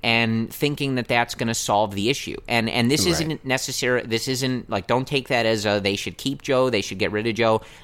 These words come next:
Speaker 1: I, I don't even really have an opinion on that,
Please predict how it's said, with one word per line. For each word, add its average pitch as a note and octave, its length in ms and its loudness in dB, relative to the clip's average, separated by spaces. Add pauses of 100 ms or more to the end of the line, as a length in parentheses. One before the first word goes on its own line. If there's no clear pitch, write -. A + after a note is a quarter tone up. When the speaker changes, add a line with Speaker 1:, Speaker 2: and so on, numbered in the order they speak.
(120)
Speaker 1:
I, A#2+ 160 4
I B2 100 4
don't D3+ 300 2
even C#3 320 0
really C3 280 2
have A#2+ 260 0
an G#2 80 -2
opinion G2 420 -2
on A#1+ 160 -12
that, G1+ 160 -12